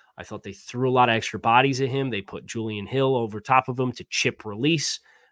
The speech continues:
uh, and slow him down at first to help Austin Jackson. They turned the center towards him as they did with Chris Jones. When Chris Jones, they were playing the Chiefs to make sure that you were getting the extra body for help so he couldn't loop back inside and come up,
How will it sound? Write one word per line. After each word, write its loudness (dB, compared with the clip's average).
uh, -8
and -10
slow 0
him -2
down -4
at -12
first 0
to -6
help -8
Austin -10
Jackson. 2
They -8
turned -8
the -12
center 2
towards 0
him 0
as -6
they -8
did -10
with -14
Chris -8
Jones. 4
When -10
Chris -10
Jones, -4
they -6
were -8
playing -10
the -18
Chiefs 2
to -6
make -4
sure -4
that -6
you -8
were -8
getting -10
the -6
extra -6
body 2
for -10
help 6
so -2
he -4
couldn't -10
loop -4
back -2
inside 2
and 0
come -8
up, -8